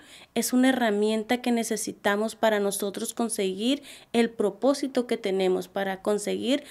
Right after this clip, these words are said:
lo que realmente nos merecemos, a pesar de la circunstancia que estemos viviendo, en la situación en que estemos, como tú lo mencionabas, ya sea carente económicamente, de amor, de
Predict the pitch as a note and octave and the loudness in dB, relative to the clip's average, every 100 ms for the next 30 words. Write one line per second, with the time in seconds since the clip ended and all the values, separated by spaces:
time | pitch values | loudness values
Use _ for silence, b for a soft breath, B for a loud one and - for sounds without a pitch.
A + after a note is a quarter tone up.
0 | B B A3+ A3+ G#3+ G#3 A3 A3+ A#3+ D#4+ | B B -2 0 -2 0 0 2 4 4
1 | E4+ D#4 B3+ A3 F#3+ F#3 F3+ E3 D#3+ - | 4 4 4 2 0 0 -2 -2 -6 -12
2 | - - G#3+ G#3+ G#3+ G#3 G3+ A#3+ C4+ C4 | -20 0 0 2 0 0 0 0 0 0
3 | A#3+ G3 F#3+ G3+ G3+ G#3 C#4 F#4+ b b | -4 -6 -6 -2 -2 0 0 -2 b b
4 | b - A3+ - G#3 A3 A#3 A#3 G#3 G#3+ | b -4 -2 2 2 2 2 0 2 2
5 | G#3+ A#3 A#3 A3+ A3 G#3+ A3+ G#3 F#3+ G3+ | 2 0 -2 -2 0 -2 -2 -4 -2 0
6 | A3+ A#3+ A#3 - G#3 G#3 C#4+ - B B | 0 0 -4 -2 -2 0 -2 -4 B B
7 | _ - B3 A#3+ A#3 A#3+ B3+ A#3+ G#3+ A3 | _ 2 4 4 4 4 4 2 4 8
8 | A#3 A#3+ A3 G#3+ - G#3+ G#3+ G#3 B B | 8 6 2 0 0 2 2 0 B B
9 | B _ - G#3 G3+ G3+ G3 - A3 G#3+ | B _ 6 8 8 6 2 0 0 2
10 | A3 A3 G#3+ G#3 A3 A3 G3+ G#3 G#3 G#3 | 0 2 2 2 2 2 2 2 2 0
11 | A#3 A#3+ G#3+ F3+ F3+ F#3+ G#3 A#3 C4 C4 | 2 2 2 2 2 4 4 4 2 -2
12 | b b - - F#3+ G3+ F#3+ F3+ F3+ F3+ | b b -16 -4 2 4 4 4 2 -4